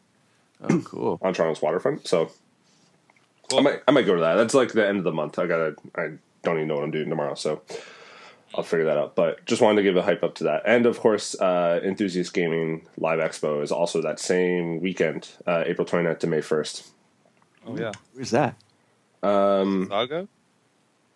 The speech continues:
Speaker 2: is it Mississauga? No.
Speaker 3: I, I forget.
Speaker 2: Let me look it up.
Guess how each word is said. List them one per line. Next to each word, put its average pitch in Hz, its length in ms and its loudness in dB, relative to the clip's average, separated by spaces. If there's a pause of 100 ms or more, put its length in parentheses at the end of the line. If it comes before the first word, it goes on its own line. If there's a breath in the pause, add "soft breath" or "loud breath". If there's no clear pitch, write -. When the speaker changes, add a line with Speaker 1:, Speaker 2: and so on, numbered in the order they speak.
Speaker 2:
is 92 160 -2
it 135 100 2
Mississauga? 302 520 0 (120)
No. 71 380 -4
Speaker 3:
I, 101 200 0
I 92 160 -2 (120)
forget. 80 280 -4 (500)
Speaker 2:
Let 85 100 -2
me 82 100 2
look 76 180 -2
it 76 60 -2
up. 71 200 -4